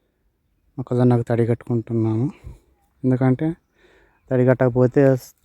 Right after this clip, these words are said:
జొన్న అంతా ఎండిపోతుంది, మొక్కజొన్న అంతా. ఈ విధంగా తడి కట్టుకోవాల్సి వస్తుంది. అంటే ఫీవర్ ఉన్నా కానీ తట్టు-, తప్పదు, కట్టాల్సిందే. తడి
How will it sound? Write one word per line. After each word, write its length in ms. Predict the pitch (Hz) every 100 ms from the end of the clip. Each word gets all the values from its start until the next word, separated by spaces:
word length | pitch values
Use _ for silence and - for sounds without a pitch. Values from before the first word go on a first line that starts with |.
| -
జొన్న 360 | 143 131 123 127
అంతా 300 | 123 117 127
ఎండిపోతుంది, 720 | 123 120 - 120 110 107 147 - _ 123
మొక్కజొన్న 440 | 110 117 110 113
అంతా. 320 | 107 - 131 - _ _ _ _ _ _ - - _ -
ఈ 60 | 151
విధంగా 400 | 131 131 131 131
తడి 220 | 131 123
కట్టుకోవాల్సి 460 | 123 - 127 120 123
వస్తుంది. 300 | - - 117
అంటే 260 | 117 185 -
ఫీవర్ 280 | 147 139 135
ఉన్నా 220 | 135 131
కానీ 220 | 131 156
తట్టు-, 260 | 135 - _ _ _ _ _ _ - - -
తప్పదు, 440 | 127 131 120 147 - _ _ _ _ _ _ - - - - - - - -
కట్టాల్సిందే. 800 | 120 135 123 - 113 107 120 147 - - - _ _ _ _ _ _ - - - - - - - - - - - - - - - - - - -
తడి 440 | 127 123 139 160